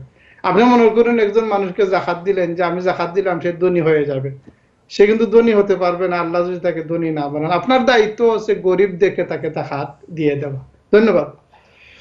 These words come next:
ইশরাকের নামাজের ওয়াক্ত সূর্য উদয়ের পরে তেইশ মিনিট মকরু ওয়াক্ত থাকে, মকরু ওয়াক্তের পরেই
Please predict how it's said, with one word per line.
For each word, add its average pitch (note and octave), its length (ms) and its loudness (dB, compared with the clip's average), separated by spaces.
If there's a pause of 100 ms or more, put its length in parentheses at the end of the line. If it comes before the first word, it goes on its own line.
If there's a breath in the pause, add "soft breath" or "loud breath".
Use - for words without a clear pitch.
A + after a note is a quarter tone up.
(2000 soft breath)
ইশরাকের A3+ 520 2
নামাজের A#3+ 460 2
ওয়াক্ত A3 400 -2 (1080)
সূর্য F#3+ 380 2
উদয়ের G#3 580 4
পরে A3 540 -2 (180)
তেইশ G#3+ 480 2
মিনিট G#3+ 500 -6
মকরু F3+ 600 -2
ওয়াক্ত - 340 2
থাকে, D3 320 -8 (920)
মকরু G3 380 2
ওয়াক্তের A#3+ 400 2
পরেই F#3+ 640 0